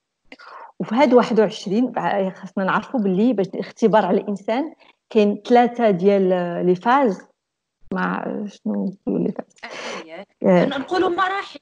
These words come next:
Speaker 2: ربما
Speaker 1: مراحل،
Speaker 2: مراحل.
Speaker 1: ترى مر-، ثلاثة المراحل، ثلاثة المراحل. عندك المرحلة الأولى اللي باش كنشوفوا واش، آه، هاد اللقاح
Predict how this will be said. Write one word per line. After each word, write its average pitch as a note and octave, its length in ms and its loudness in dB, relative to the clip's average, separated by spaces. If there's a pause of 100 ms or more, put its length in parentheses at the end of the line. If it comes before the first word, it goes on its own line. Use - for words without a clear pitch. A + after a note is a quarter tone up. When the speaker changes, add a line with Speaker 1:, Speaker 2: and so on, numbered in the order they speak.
(140)
Speaker 2:
ربما C4 260 -12
Speaker 1:
مراحل، B3 400 8
Speaker 2:
مراحل. - 220 -8
Speaker 1:
ترى A3+ 260 6
مر-، G3 340 0
ثلاثة A3+ 220 -6
المراحل، G3 500 -4
ثلاثة A3+ 360 -4
المراحل. G#3 520 -4 (500)
عندك G3 240 -8
المرحلة G#3 400 0
الأولى F#3 640 0 (340)
اللي F3+ 120 -2
باش G3 160 -2
كنشوفوا A3 640 0
واش، G#3+ 400 4
آه، F#3 280 2
هاد F3+ 220 -4
اللقاح G3 520 0